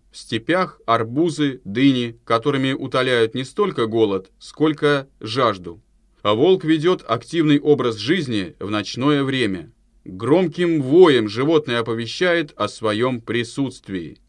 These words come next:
У волка отлично развит слух, похуже обоняние и довольно слабо зрение. Этот хищник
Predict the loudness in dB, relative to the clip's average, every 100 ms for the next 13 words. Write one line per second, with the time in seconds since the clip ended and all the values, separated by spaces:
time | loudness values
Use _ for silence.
0 | _ _ -2 2 2 2 -2 -4 -8 -6
1 | -4 -2 -2 0 2 0 0 -8 -2 0
2 | 0 -2 _ _ -2 -2 -2 -2 0 0
3 | 0 0 0 -2 -6 -10 _ _ -4 0
4 | 0 2 0 0 -4 0 0 2 2 0
5 | -6 _ -6 -2 0 0 -4 -10 _ _
6 | _ 4 4 2 -4 -8 -4 -6 -8